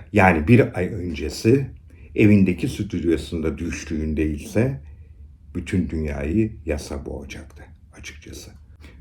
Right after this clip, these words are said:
Bir ay öncesi geçirdiği kazadan sonra kendisini solunum cihazıyla yaşam ünitesine bağladılar.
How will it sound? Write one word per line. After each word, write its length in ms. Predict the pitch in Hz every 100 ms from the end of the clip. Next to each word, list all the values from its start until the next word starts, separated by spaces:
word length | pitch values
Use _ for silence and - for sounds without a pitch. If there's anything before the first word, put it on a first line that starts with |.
| - - - - - - _ - - - 131
Bir 440 | 120 131 214 -
ay 100 | 117
öncesi 500 | 107 104 101 - 139
geçirdiği 680 | 95 85 - 78 76 123 -
kazadan 680 | 98 82 98 85 92 95
sonra 720 | 104 - 85 78 87 139 147 - - -
kendisini 880 | - 87 80 76 - 78 95 151 135 - - -
solunum 580 | - 82 80 90 135 113
cihazıyla 580 | 92 82 78 82 80
yaşam 560 | 147 78 76 101 104 98
ünitesine 640 | 80 73 78 - 95 73
bağladılar. 760 | 73 71 69 67 64 - -